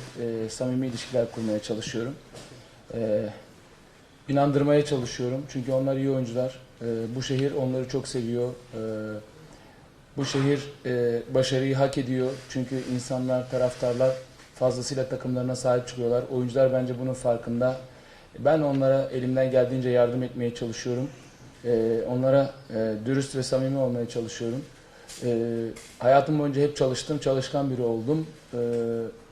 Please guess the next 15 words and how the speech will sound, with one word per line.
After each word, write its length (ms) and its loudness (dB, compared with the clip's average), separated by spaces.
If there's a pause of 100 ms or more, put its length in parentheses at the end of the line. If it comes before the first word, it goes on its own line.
(340)
bunu 240 6
aşılamaya 460 2
çalışıyorum 520 -4
onlara. 380 0 (580)
Ama, 320 2 (100)
e, 320 -2
siz 200 -4
ne 60 2
yaparsanız 560 0
yapın, 320 -2 (320)
eğer 300 8
oyuncu, 540 -2 (200)
e, 40 -6 (220)
bunu 140 -2
istemezse 720 0